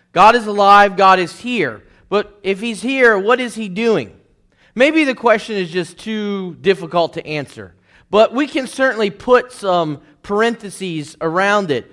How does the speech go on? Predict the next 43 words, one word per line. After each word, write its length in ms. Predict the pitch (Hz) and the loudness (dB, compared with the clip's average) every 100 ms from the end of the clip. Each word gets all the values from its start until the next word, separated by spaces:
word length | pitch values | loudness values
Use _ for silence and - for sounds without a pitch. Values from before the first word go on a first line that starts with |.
| _ _ | _ _
so 280 | - 208 | -4 0
that 200 | 196 190 | 4 2
we 140 | 196 226 | 0 -6
can 160 | 233 | -8
certainly 420 | 190 240 233 202 185 | -6 -4 -2 -4 -6
give 300 | 156 220 190 | -2 -4 -4
some 220 | 208 190 | -4 0
ideas 500 | 180 170 202 196 165 | 0 -2 -4 -4 -2
about 260 | 165 175 | 0 0
what 180 | 180 190 | 0 -2
we 140 | 170 165 | -2 -2
know 340 | 185 226 254 | 0 2 2
to 80 | 233 | -2
be 140 | 196 | -8
true 340 | - - 214 208 | -10 -10 -8 -8
from 200 | 175 147 | -10 -14
Scripture 640 | - 208 202 151 127 - _ - | -8 -8 -8 -8 -8 -8 _ -8
about 300 | 156 180 175 | 0 2 2
what 220 | 196 180 | 0 0
God 240 | 190 190 180 | 2 2 2
is 120 | 165 | -2
doing, 380 | 185 185 175 175 | -2 -2 -2 -4
even 260 | 220 240 | -6 -2
if 140 | 226 185 | -2 -4
we 120 | 190 | -10
can't 440 | - 214 208 - | -10 -6 -6 -8
pinpoint 680 | - 208 202 - 170 151 139 _ _ - | -6 -6 -6 -8 -6 -6 -8 _ _ 2
all 260 | 196 214 | 6 6
the 140 | 208 185 | 4 -4
things 340 | 196 185 170 | -6 -8 -6
that 140 | 175 | -6
he 80 | 156 | -4
does 400 | 156 175 160 135 | 0 2 2 -2
in 160 | - 156 | -8 -8
a 40 | |
given 360 | 147 175 170 160 | -4 -4 -4 -4
moment 380 | 165 170 156 127 | -2 -2 -4 -8
in 60 | |
time 480 | 127 180 175 135 120 - _ _ 151 | -8 -4 -2 -4 -8 -16 _ _ -6
in 340 | 147 143 139 - | -4 -2 -4 -8
a 80 | |
given 340 | 135 143 135 131 | -6 -4 -4 -4
day. 360 | 135 117 90 | -2 -4 -6